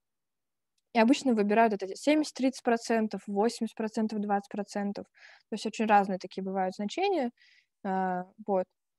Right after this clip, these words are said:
А, а для каких-то более сложных, а, данных часто прибегают уже, ой, сложных алгоритмов прибегают уже к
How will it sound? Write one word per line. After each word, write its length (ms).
А, 720
а 100
для 200
каких-то 340
более 220
сложных, 680
а, 400
данных 520
часто 360
прибегают 720
уже, 420
ой, 200
сложных 420
алгоритмов 520
прибегают 520
уже 300
к 440